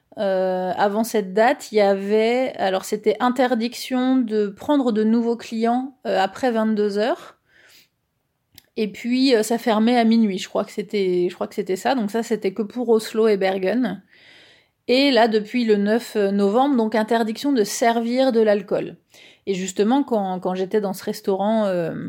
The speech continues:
le midi pour manger, euh, le, le vendredi, quand, quand je donne mes cours de chant, je discutais avec le, le, le gérant du restaurant et du coup, je lui disais, euh, « Ah oui, d'accord, c'est que, c'est que l'alcool, donc du coup, vous allez pouvoir, euh, rester ouvert. »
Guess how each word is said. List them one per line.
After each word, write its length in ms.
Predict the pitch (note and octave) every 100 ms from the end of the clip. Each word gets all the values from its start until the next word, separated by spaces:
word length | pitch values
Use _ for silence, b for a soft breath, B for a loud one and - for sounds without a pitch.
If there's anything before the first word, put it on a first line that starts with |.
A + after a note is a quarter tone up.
| F#3 _
le 120 | G3
midi 300 | F#3+ F#3+ F#3+
pour 200 | B3 G#3+
manger, 520 | F#3+ F3+ F#3+ G#3 G#3+ G#3
euh, 160 | F3+
le, 280 | E3+ E3+ D#3+
le 140 | F#3+
vendredi, 460 | F3+ F#3 F#3 G3 A3
quand, 360 | A3 F#3+ F3+ -
quand 160 | G3+
je 80 | G3
donne 220 | G3+ G#3+
mes 120 | G#3 F#3
cours 200 | A3 G#3+
de 100 | G3
chant, 240 | - D4+ B B B
je 140 | - F#3
discutais 400 | F3+ G#3+ F#3+ A3
avec 340 | G3+ F#3 -
le, 640 | G#3 F#3 F3+ F3+ F3 F#3 G3 _ _ _ _ -
le, 320 | G#3 G3 -
le 160 | G3 G3+
gérant 340 | G3+ G3 A3+
du 140 | G#3+
restaurant 500 | F#3+ G3 - G#3 D4+
et 120 | E4 G#3+
du 120 | F#3+
coup, 160 | C4
je 80 | A#3+
lui 140 | G3 F3
disais, 340 | F#3 F#3+ F#3
euh, « 160 | E3+ -
Ah 180 | - D#4
oui, 160 | G4+
d'accord, 380 | B3 F3 E4+ C4
c'est 180 | - F#3
que, 260 | - A3+ A3
c'est 220 | G#3+ G#3+
que 80 | A3+
l'alcool, 480 | A#3 C#4 F4 C#4+
donc 220 | G#3 G#3 G3
du 120 | F#3+
coup, 160 | A#3+
vous 220 | G#3+ G3 F#3+
allez 180 | F#3
pouvoir, 460 | F3+ G3+ F#3 F#3+ F#3+
euh, 120 | F#3
rester 320 | E3+ F#3+ - G3
ouvert. » 360 | A3 C#4+ D4